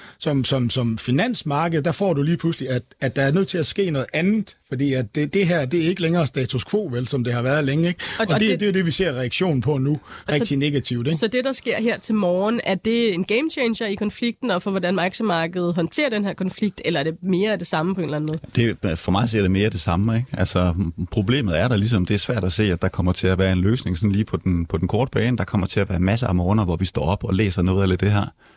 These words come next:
Speaker 3: Øhm, det er bare en usikkerhed, som ligger, ligger og ulmer og ligger som, altså kommer til at ligge som sådan et å på, øh, på markedet. Og så er der jo rigtig meget, altså halerisiko her, her, kan man sige, fordi at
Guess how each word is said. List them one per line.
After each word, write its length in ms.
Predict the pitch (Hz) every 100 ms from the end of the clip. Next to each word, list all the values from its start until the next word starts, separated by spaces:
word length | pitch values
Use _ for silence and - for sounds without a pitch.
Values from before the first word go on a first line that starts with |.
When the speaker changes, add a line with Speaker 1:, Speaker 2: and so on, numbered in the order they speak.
| _ _ -
Speaker 3:
Øhm, 440 | 98 87 92 90 87 - _ -
det 60 | -
er 20 |
bare 120 | 110
en 80 | 101
usikkerhed, 440 | 113 - 92 95
som 120 | 90
ligger, 440 | 92 87 90 90 92
ligger 220 | 95 98
og 160 | 87 107
ulmer 220 | 110 120
og 140 | 92
ligger 240 | 92 107 98
som, 440 | 101 90 87 87
altså 180 | 87 87
kommer 200 | - 87
til 140 | -
at 60 | 95
ligge 160 | 98
som 100 | -
sådan 160 | 90 101
et 100 | 90 -
å 240 | 120 117
på, 260 | - 90 90
øh, 220 | 85 90
på 80 | -
markedet. 460 | 87 82 113 110 90 - - - -
Og 120 | - 113
så 100 | 120
er 40 |
der 80 | 120
jo 120 | 98
rigtig 280 | 110 123 110
meget, 340 | 101 117 131 -
altså 160 | 87
halerisiko 720 | 95 120 180 127 107 - 110
her, 260 | 107 120 -
her, 200 | 120 113
kan 140 | -
man 100 | 107
sige, 200 | 101 117
fordi 240 | 117 107 101
at 240 | 101